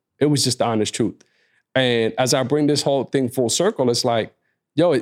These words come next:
I think it just comes down to that. We should not,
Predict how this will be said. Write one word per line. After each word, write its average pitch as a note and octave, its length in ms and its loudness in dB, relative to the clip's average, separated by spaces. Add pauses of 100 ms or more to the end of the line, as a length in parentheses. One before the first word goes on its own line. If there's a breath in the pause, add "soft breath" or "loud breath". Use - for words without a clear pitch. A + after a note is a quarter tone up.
I A#2 100 0
think D#3+ 300 -4
it D#3+ 60 2
just C#3 220 -2
comes D3 240 -2
down C3+ 260 0
to A#2+ 120 -2
that. - 420 -2
We C3 160 0
should C3+ 320 0
not, B2+ 420 -2